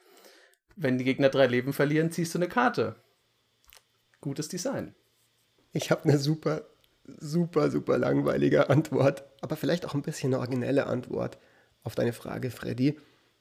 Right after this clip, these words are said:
Speaker 2: Meine, mein Lieblingsdesign, oder zumindest das, vielleicht nicht mein Lieblingsdesign, aber das Design, das ich besonders herausstreichen möchte, was Designed for Commander ist und was ich sehr cool finde, ist einfach der Command Tower.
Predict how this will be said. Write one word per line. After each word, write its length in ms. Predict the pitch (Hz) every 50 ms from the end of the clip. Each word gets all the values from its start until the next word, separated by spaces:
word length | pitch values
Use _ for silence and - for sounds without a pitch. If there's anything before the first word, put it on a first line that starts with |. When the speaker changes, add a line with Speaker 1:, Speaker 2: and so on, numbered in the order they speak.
| _ _ _ _ _ _ _ _ _ _ _ _ _ _ _ _ _
Speaker 2:
Meine, 720 | - - - 139 127 139 156 165 170 156 151 139 139 139 - - - _ _ _ _ _ _ - -
mein 240 | - - 135 165 160
Lieblingsdesign, 1120 | 143 175 202 - - 151 139 139 139 - - 139 120 123 123 113 110 117 131 135 160 196 - - _ _ _ _ -
oder 320 | - 147 135 131 120 113 -
zumindest 440 | - 131 131 143 139 143 - -
das, 280 | - 127 - - - - - - -
vielleicht 260 | - - 143 123 113
nicht 140 | - 131 -
mein 140 | 117 117 117
Lieblingsdesign, 540 | 156 185 - 190 170 - - 135 139 131 127
aber 160 | 127 123 127
das 160 | 123 127 -
Design, 340 | - 123 123 127 123 131 135
das 160 | 127 123 -
ich 220 | - 120 - _ -
besonders 460 | 135 123 120 135 131 131 131 123 -
herausstreichen 800 | 123 123 117 120 151 170 170 - - - - - - - -
möchte, 480 | - - - - - - - - - - - _ _ _ _ _ _ _ _ _ _ -
was 180 | 123 120 113 -
Designed 380 | 131 117 120 117 127 143 156
for 180 | - - 135 -
Commander 440 | - 127 - 104 117 147 151 156 147
ist 160 | 147 143 -
und 140 | - 127 131
was 200 | 131 127 - -
ich 180 | - 156 - -
sehr 160 | - - 147 143 - -
cool 120 | 165 160
finde, 420 | 156 - 123 117 113 113 120 123 - - _ _ _ _ _ _ _ _ -
ist 140 | - 127 110
einfach 280 | - 139 135 - 131
der 120 | - - 127
Command 460 | - 139 123 123 127 127 143 135 -
Tower. 360 | - - - - - - -